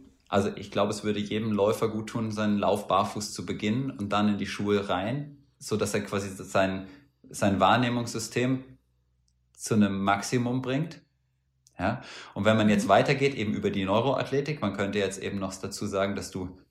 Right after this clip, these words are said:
Speaker 1: zum Beispiel alles, was hier so Halswirbelsäule und Blick, also die,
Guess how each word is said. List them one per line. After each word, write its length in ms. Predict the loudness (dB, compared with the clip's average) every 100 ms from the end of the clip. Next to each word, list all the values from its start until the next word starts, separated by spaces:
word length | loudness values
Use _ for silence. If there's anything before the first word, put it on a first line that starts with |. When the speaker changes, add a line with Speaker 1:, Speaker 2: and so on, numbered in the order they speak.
| _ _
Speaker 1:
zum 160 | -4 0
Beispiel 240 | 0 0
alles, 280 | -2 -2 -2
was 140 | -4 -4
hier 140 | -4
so 140 | -2
Halswirbelsäule 800 | -2 -2 -4 -4 -2 -2 0 0 -2 -16 _ _
und 360 | -2 -2 -2 -4
Blick, 260 | -2 -2 -2
also 200 | -4 -4
die, 380 | -2 -2 -2